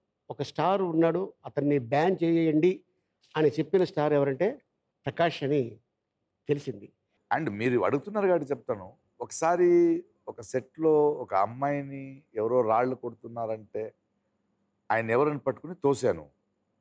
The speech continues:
Speaker 2: ఆయన కొట్టానని కేసు కూడా వేశారు.
Speaker 1: ఉమ్.
Speaker 2: దానికి ఒకసారి బ్యాన్ చేశారు. ఇంకోసారి ఎవరో ఒక నటులు యాక్ట్ చేసి ఆ సినిమా కంప్లీట్ అయిపోయింది, ఆ డైరెక్టర్కి నచ్చలేదు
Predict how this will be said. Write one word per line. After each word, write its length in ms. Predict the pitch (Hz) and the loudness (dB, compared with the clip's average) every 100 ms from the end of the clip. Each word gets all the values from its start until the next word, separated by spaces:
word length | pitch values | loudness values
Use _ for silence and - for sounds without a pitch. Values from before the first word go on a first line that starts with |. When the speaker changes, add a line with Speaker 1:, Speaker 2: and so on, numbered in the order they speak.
| _ _ _ 135 | _ _ _ 0
Speaker 2:
ఆయన 200 | 156 147 | 0 -2
కొట్టానని 540 | - 143 214 208 185 | -2 0 0 -2 -4
కేసు 300 | - 123 107 | -2 -4 -4
కూడా 180 | 101 80 | -8 -8
వేశారు. 640 | - - _ _ _ - | -10 -20 _ _ _ 0
Speaker 1:
ఉమ్. 180 | 170 110 - _ _ 120 | 2 2 -4 _ _ -4
Speaker 2:
దానికి 280 | 156 185 | -2 0
ఒకసారి 280 | 165 - 131 | -2 0 -2
బ్యాన్ 280 | 101 92 78 | 0 -4 -8
చేశారు. 340 | 64 - _ _ _ _ _ _ - | -14 -16 _ _ _ _ _ _ -16
ఇంకోసారి 440 | 127 180 185 165 | -4 -2 2 4
ఎవరో 300 | 151 160 175 | 4 4 4
ఒక 140 | 165 151 | 2 0
నటులు 420 | 127 127 156 160 | -4 -4 -2 2
యాక్ట్ 360 | 135 131 - 147 | 2 0 -4 -8
చేసి 180 | 131 | -2
ఆ 40 | 139 | -4
సినిమా 280 | 127 127 131 | -4 -8 -8
కంప్లీట్ 400 | 117 113 131 120 | -8 -10 -6 -6
అయిపోయింది, 520 | 104 107 107 117 185 | -6 -8 -10 -12 -12
ఆ 60 | |
డైరెక్టర్కి 580 | 131 104 127 127 131 104 | -4 0 0 -2 -8 -12
నచ్చలేదు 400 | 104 - 107 98 | -14 -12 -12 -12